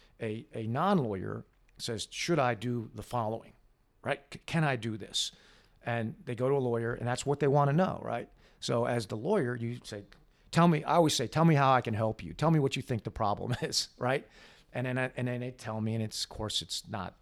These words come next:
the legal problem. A lot of it's emotional. And then I say, "Tell me how you feel about that." And then they get all their feelings out. And then I, and then I validate their feelings, and I say, whether I agree with them or not, I say, "Yeah, I can see why that's made you feel this way," right?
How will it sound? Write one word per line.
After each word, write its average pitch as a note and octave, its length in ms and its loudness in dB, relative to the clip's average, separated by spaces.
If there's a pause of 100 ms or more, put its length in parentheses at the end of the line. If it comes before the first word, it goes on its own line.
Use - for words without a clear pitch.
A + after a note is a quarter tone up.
the F#2+ 60 -10
legal G#2 280 -6
problem. F#2+ 420 -6
A F#2+ 40 -6
lot F#2+ 140 -6
of F2+ 60 -10
it's E2+ 160 -10
emotional. G2+ 440 -2
And G2+ 80 -2
then G2+ 100 -2
I G2+ 40 -2
say, G2 160 -6
"Tell A2 200 -6
me G#2+ 80 0
how G#2 60 -2
you G2+ 100 -4
feel C4 200 0
about B2 260 0
that." F#2+ 280 -4 (560)
And A#2 100 -4
then A2+ 80 -4
they A2 100 -4
get A2+ 140 -8
all A2+ 140 -2
their A2 100 -6
feelings A2 400 -8
out. G#2+ 280 -8 (840)
And B2 100 -4
then A#2 60 -4
I, A#2 240 -6
and A#2 100 -6
then A#2+ 80 -2
I A2+ 80 -4
validate A2 420 -4
their A2 100 -12
feelings, A#2 360 -8
and A2 100 -6
I G#2+ 60 -6
say, G#2 380 -6 (280)
whether A#2 240 -2
I A2+ 80 -2
agree B2+ 260 -2
with C3 120 -2
them A#2 140 -4
or A#2 80 -4
not, F#2 300 -8 (200)
I A2 60 -8
say, G2 400 -4 (800)
"Yeah, D#3+ 140 0
I B2 100 2
can C#3+ 100 -6
see C3+ 160 -2
why A#2 460 0 (100)
that's A#2 240 -6
made A2+ 200 -4
you G#2+ 60 -10
feel D#3 200 -4
this F#2+ 180 -8
way," F#2 220 -14 (440)
right? F#2 180 -8